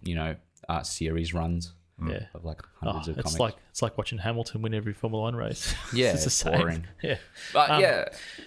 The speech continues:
Speaker 3: before we forget, 'cause the last podcast, Batman Begins, I was supposed to ask a question about, <sighs> you could probably correct me on this, but what makes this
Speaker 1: What makes Batman
Speaker 3: What was that? What was the question?
Speaker 1: What makes Batman
Speaker 2: I thought we addressed that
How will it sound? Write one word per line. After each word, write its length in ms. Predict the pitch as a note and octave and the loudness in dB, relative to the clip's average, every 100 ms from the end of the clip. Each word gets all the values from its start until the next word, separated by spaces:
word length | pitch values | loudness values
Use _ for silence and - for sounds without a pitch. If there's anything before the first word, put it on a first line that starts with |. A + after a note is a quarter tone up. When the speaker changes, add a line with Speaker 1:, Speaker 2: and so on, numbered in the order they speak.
| - | -6
Speaker 3:
before 240 | C#3 - G#3 | -4 4 4
we 80 | F#3 | 6
forget, 460 | C3+ F3+ D#3 C#3+ | 2 4 4 4
'cause 160 | - B2+ | 0 -2
the 100 | B2+ | 2
last 300 | B2 C3+ - | 2 2 2
podcast, 880 | C#3 C3 C3 A#2+ A2 - - - - C#3+ | 0 2 2 2 2 -4 -10 -14 -14 -8
Batman 400 | A#2+ B2 B2+ A2+ | 0 2 2 -2
Begins, 580 | A#2 B2 A2+ - - _ - | 0 0 0 -4 -8 _ -6
I 120 | A2+ | 0
was 100 | A2+ - | 0 0
supposed 200 | A#2 - | -4 -4
to 60 | |
ask 160 | A#2 - | -6 -8
a 20 | |
question 400 | - A2+ - A2 | -8 -6 -4 -6
about, 320 | G#2 G#2+ G2+ - _ - - - - _ _ _ _ - _ _ _ _ _ _ | -2 -2 -2 -8 _ -20 -20 -20 -20 _ _ _ _ -20 _ _ _ _ _ _
<sighs> 260 | - - - | -10 -8 -8
you 60 | - | -10
could 80 | - | -8
probably 180 | - | -6
correct 300 | - A#2 - | -2 -2 -2
me 60 | G#2+ | -6
on 80 | G2+ | -4
this, 300 | A2+ - - | -4 -6 -4
but 300 | - A2 - - _ - | 0 0 0 -16 _ -14
what 340 | E3+ C#3+ D#3 E3 | 0 4 4 4
makes 1000 | C3+ C3 B2+ - - - - - - - _ _ _ _ - | 2 2 0 -4 -4 -6 -8 -12 -14 -20 _ _ _ _ -12
this 840 | C3 C3 - - - - - - - - _ _ | -2 -2 -2 -4 -6 -6 -8 -10 -14 -20 _ _
Speaker 1:
What 140 | G2 G2 | -6 -4
makes 140 | G#2+ | -4
Batman 560 | - F#2+ G2 F#2 F2+ E2+ _ _ _ | 2 2 2 0 -2 -6 _ _ _
Speaker 3:
What 120 | D3 C#3 | -8 -6
was 80 | C3 | -4
that? 80 | C#3+ | -4
What 100 | C#3+ | -2
was 160 | D3 | -4
the 40 | - | -4
question? 180 | A2+ A2+ | 0 0
Speaker 1:
What 120 | - | 2
makes 180 | - - | 0 -2
Batman 560 | - G2 - D#2+ E2 | 2 2 2 0 2
Speaker 2:
I 20 | |
thought 120 | F#3+ G#3 | 2 4
we 120 | C3+ | 2
addressed 300 | F#2+ C3+ - | 2 -2 0
that 200 | E2 | -4